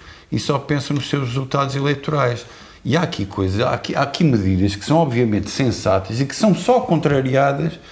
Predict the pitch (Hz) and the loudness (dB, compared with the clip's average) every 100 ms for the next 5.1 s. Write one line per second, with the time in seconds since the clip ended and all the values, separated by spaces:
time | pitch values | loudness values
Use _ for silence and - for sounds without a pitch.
0 | - - - - 165 175 175 - - 156 | -20 -20 -20 -2 4 4 2 -10 -6 0
1 | 160 156 151 - 151 - 151 139 143 147 | 0 0 -2 -2 -4 -2 -4 -4 -4 -4
2 | 165 165 160 143 - - - - - 117 | -2 0 0 0 -6 -14 -20 -20 -8 0
3 | 98 98 95 98 95 95 - 87 90 87 | 2 2 -2 0 0 0 -6 -4 -4 -6
4 | 92 95 95 95 92 82 90 92 92 95 | -6 -6 -6 -8 -8 -8 -10 -10 -10 -8
5 | 92 | -10